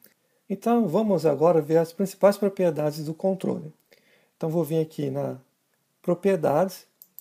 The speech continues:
A primeira propriedade aqui então é a name, que é pra gente referenciar o controle no código. Então eu sempre utilizo as primeiras letras do nome principal dele.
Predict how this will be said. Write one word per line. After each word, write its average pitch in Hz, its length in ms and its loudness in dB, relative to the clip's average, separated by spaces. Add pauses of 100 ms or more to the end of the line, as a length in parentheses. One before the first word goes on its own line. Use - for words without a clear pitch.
(340)
A 170 100 -6
primeira 202 260 2
propriedade 160 540 -2
aqui 143 160 -10
então 143 300 -6
é 160 60 0
a 185 60 2
name, 208 480 0 (1500)
que - 100 -8
é 190 60 4
pra 175 180 2
gente 156 220 -4
referenciar 180 720 -2 (480)
o 185 120 -8
controle 165 520 0
no 185 120 -2
código. 196 520 4 (140)
Então 170 220 -2
eu 160 80 -4
sempre 170 300 -4
utilizo 143 640 -6 (320)
as 160 120 -16
primeiras 180 480 0
letras 151 300 -4
do 156 100 -4
nome 143 260 -4
principal 170 600 -2
dele. 196 360 0